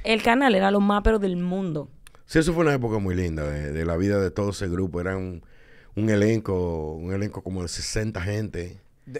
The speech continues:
Speaker 3: ¿y qui-, quiénes de ese elenco siguen como que relevantes, haciendo
Speaker 1: Hay
Speaker 3: sí?
Speaker 1: mucha gente.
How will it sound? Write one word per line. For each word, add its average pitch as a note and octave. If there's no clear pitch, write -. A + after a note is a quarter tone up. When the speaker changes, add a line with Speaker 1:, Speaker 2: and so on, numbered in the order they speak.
Speaker 3:
¿y B2+
qui-, C#3+
quiénes D3+
de F3
ese D#3+
elenco D#3
siguen C3+
como A2+
que G2+
relevantes, G2+
haciendo G#2
Speaker 1:
Hay G#3
Speaker 3:
sí? G#3+
Speaker 1:
mucha F3
gente. D3+